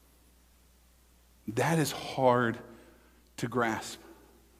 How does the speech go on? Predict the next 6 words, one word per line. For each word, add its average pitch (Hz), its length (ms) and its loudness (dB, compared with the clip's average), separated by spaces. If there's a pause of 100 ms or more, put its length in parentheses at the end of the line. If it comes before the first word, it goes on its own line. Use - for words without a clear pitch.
(1800)
because 147 280 4
we 190 180 4
do 160 160 4
not 143 360 6
understand 127 760 2 (420)
servanthood 123 960 2